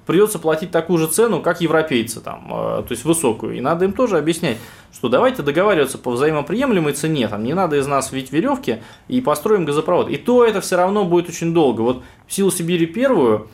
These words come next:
в мае две тысячи четырнадцатого года подписали контракт, а первый газ пошел в декабре девятнадцатого года, то есть фактически, ну, чуть ли не пять лет строили. И тут то же самое будет. Если прям вот сегодня подписать контракт, то,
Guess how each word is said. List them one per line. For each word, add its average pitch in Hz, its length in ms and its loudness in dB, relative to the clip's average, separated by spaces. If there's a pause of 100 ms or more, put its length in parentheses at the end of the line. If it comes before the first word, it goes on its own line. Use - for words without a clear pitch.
(160)
в 127 140 -4
мае 170 340 2
две 131 120 -6
тысячи 160 240 -4
четырнадцатого 139 440 -2
года 135 220 2
подписали 135 460 -2
контракт, 233 500 0 (320)
а 120 180 0
первый 156 300 0
газ 226 140 2
пошел 151 400 0
в 120 60 -6
декабре 143 380 0
девятнадцатого 143 800 -2
года, 101 280 -6
то - 140 -10
есть 107 120 -8
фактически, 165 460 -6
ну, 131 100 -4
чуть 131 140 -10
ли 135 80 -4
не 127 80 0
пять 135 240 0
лет 104 180 -4 (360)
строили. 110 460 2
И 110 40 2
тут 165 220 2
то 185 80 4
же 190 80 0
самое 165 380 2
будет. 131 200 -2
Если 139 220 -2
прям 151 280 -2
вот 143 120 -4
сегодня 135 360 2
подписать 120 460 -4
контракт, 147 480 -2
то, 139 200 0